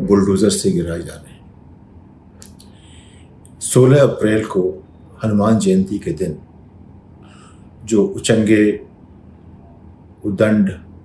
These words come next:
अनपढ़, गंवार, भगवाधारी, उन लोगों ने जो आतंक मचाया, उसको लेकर के कई तरह के वीडियो वायरल हुए और उसमें जो हिंदुत्ववादी हैं, उन लोगों ने कहा कि सब कुछ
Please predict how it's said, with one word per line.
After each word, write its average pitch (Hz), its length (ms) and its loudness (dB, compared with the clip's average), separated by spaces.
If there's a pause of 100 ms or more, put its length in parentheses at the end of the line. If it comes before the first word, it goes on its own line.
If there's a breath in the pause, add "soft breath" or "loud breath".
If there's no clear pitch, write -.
(480)
अनपढ़, 101 380 2 (560)
गंवार, 98 600 2 (260)
भगवाधारी, 95 720 0 (960 loud breath)
उन 113 120 4
लोगों 117 220 4
ने 113 100 6
जो 101 140 2
आतंक 107 380 -2
मचाया, 92 520 -2 (1120 loud breath)
उसको - 260 0
लेकर 104 260 2
के 113 240 0 (680)
कई 123 120 4
तरह 202 280 0
के 202 100 -2
वीडियो 92 320 0
वायरल 85 280 -2 (120)
हुए 107 140 -6 (1400 loud breath)
और 113 60 4
उसमें 120 240 2
जो 113 140 0
हिंदुत्ववादी 110 720 2
हैं, 98 340 -2
उन 101 100 -2
लोगों 98 200 4
ने 92 100 -4
कहा 110 320 -4
कि 107 120 -10
सब 113 280 -2
कुछ - 300 -4